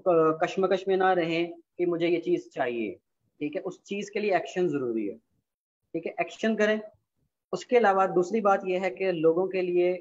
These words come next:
जितना हेल्प कर सकते हैं सेल्फलेसली होकर उनकी हेल्प करें। उससे क्या होगा, एक तो ये हमारे दीन में भी ये चीज़ है कि लोगों की हमने हेल्प करनी है, ठीक है। सिर्फ इबादत इनफ नहीं है,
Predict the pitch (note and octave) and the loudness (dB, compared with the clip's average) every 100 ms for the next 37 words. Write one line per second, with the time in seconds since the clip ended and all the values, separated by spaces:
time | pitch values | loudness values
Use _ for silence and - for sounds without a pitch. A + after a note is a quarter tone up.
0 | - D#3 D#3+ G#3+ A3 F#3 F3 E3 E3 E3+ | -8 -14 -10 -8 -4 -4 -4 -6 -6 -8
1 | - D#3+ D#3 F3+ F#3 D#3+ D3+ - C#3 C#3 | -4 -4 0 0 2 0 -2 -4 -4 -4
2 | C#3 D3 D3+ C#3+ D3+ B2+ A#2+ A#2+ - G#2+ | -2 -2 -2 -4 -4 -2 -2 -4 -10 -10
3 | G2+ _ - - G#3+ - A3 G3 D#3+ E3 | -12 _ -14 -4 -4 2 2 4 4 4
4 | F#3 - - E3 - F#3 F3+ F3+ F3+ F3 | 2 -4 -4 -4 -2 -2 2 4 2 2
5 | D3+ D3 E3 F3 - _ _ C#3 D3 E3 | 0 2 2 0 -8 _ _ -2 0 0
6 | D#3+ F3 E3+ E3 D3 D3+ D3+ _ _ _ | 0 0 0 -2 -4 -6 -10 _ _ _
7 | _ - E3 C#3+ D3 - D#3+ D3+ D3+ C#3 | _ -4 0 0 0 -2 -2 0 0 0
8 | C3 G#2 A#2 G#2+ G2+ G#2 C#3+ F#3+ F#3+ _ | -4 -4 -6 -6 -8 -8 -8 -8 -12 _
9 | _ _ _ - E3+ F3 E3+ D3+ D3+ F3 | _ _ _ 0 0 2 2 2 4 2
10 | F3+ F3+ F3+ F#3+ G3+ F3 | 2 0 0 -2 0 -2